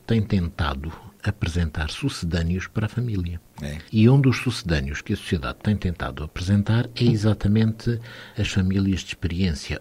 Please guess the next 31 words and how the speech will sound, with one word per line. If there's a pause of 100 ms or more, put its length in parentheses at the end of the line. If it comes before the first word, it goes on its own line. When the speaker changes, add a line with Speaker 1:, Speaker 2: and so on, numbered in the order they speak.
Speaker 1:
ou
a
experiência,
como
queiram
chamar. (640)
Duas
pessoas
que
se
juntam, (160)
passam
a
viver
como
se
fossem
uma
família,
mas
não
o
são,
na
realidade. (280)
E (180)
a
ideia
é
sempre
esta,